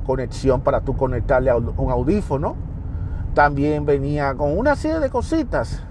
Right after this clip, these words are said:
eh, que venía incluido. Pues ahora resulta y viene a ser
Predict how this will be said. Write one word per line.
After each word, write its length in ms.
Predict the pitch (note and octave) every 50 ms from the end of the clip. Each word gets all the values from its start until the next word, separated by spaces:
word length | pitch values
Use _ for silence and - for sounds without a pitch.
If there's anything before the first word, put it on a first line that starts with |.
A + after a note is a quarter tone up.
| -
eh, 180 | C3 C3+ C3 B2+
que 300 | C3 C#3 C3+ C3+ B2+ B2
venía 380 | B2 C3 C#3 C#3+ E3+ G3+ G#3+ G#3
incluido. 500 | F#3 F3+ - E3+ F3+ A3 A3 E3 A#2+ G2+ - - - - - - - - - - - -
Pues 200 | - C3 B2 A#2
ahora 320 | B2+ C#3+ E3 A#3 A#3 G#3+
resulta 720 | G3+ A3 B3 B3 - - D#3+ F3+ F3+ E3 C#3+ B2 - B2+ A#2+
y 80 | A#2
viene 480 | A2 G#2+ A2 A#2 C3+ D3 D3+ E3 E3+ D#3+
a 60 | D#3
ser 400 | D3 - - - - - - -